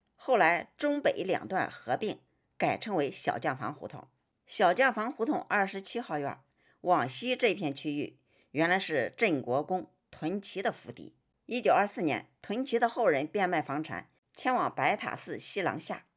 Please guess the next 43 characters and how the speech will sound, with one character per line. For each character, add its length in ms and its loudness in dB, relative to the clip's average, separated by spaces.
一 120 -4
九 140 6
五 100 2
八 160 6
年， 280 -2
傅 220 -2
作 140 6
义 160 2
将 220 0
军 120 0
一 140 2
家 380 0
从 200 -2
史 220 -8
家 160 4
胡 140 -4
同 240 -6
搬 160 -2
到 120 0
这 140 -2
里， 180 -4
一 200 -4
直 220 -4
住 160 -2
到 260 0
上 260 0
世 200 -8
纪 240 -12
七 180 -8
十 140 -10
年 180 -6
代。 160 -8
我 100 0
们 80 0
先 160 -2
听 160 2
老 180 2
街 240 2
坊 240 -6
介 160 0
绍 160 -4
一 100 -4
下。 260 -12